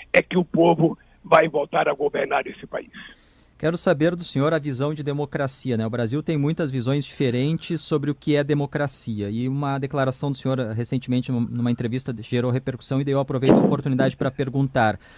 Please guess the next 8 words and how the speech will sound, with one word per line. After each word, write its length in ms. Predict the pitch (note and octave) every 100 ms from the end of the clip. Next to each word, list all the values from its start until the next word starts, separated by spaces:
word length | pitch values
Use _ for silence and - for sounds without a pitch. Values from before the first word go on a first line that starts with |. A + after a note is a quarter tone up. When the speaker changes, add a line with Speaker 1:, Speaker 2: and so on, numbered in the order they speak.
| - -
Speaker 2:
Daniel 300 | A#2+ C#3+ F#3
Ortega, 640 | G#3 F#3 F3 E3+ A2+ F#2+ - _
na 200 | A2 A#2
Ni-, 200 | A#2+ C3+
na 160 | C#3 C3+
Nicarágua, 640 | C#3 C3+ D#3 D3 C3 G#2
Nicolás 480 | A2 - D3+ D3 F3+
Maduro, 680 | F3+ E3 D3 E3+ D3 G#2+